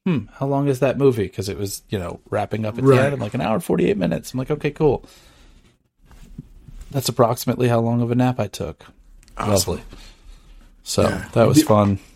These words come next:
Speaker 2: we do have, and luckily we do, we do have some other tradition. Like, uh, when I'm in California, uh, uh, my friend Anil, shout out to Anil,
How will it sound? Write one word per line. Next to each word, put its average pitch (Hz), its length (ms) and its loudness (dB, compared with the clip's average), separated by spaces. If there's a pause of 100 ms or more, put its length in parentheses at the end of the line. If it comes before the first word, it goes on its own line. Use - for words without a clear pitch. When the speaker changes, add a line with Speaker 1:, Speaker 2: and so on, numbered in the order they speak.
(420)
Speaker 2:
we 135 100 -2
do 165 180 6
have, 180 200 8
and 143 300 0
luckily 170 220 2
we 151 80 4
do, 135 100 2
we 131 120 0
do 143 100 4
have 147 160 2
some 135 140 0
other 117 160 -2
tradition. 113 360 -4
Like, 107 160 -6
uh, 110 280 -6
when 104 320 -6
I'm 117 140 -2
in 117 140 -2
California, 110 1040 -2
uh, 98 460 -6 (200)
uh, 95 280 -6
my 95 140 -4
friend 117 500 0 (440)
Anil, 120 480 2 (160)
shout 113 180 -6
out 110 140 -6
to 110 100 -4
Anil, 110 380 -2